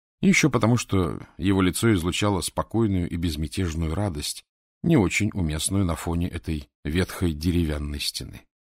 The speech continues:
Верхнюю часть изображения закрыло окошко с технической информацией.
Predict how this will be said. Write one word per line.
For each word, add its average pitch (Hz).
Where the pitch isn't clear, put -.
Верхнюю 156
часть 156
изображения 107
закрыло 104
окошко 107
с -
технической -
информацией. -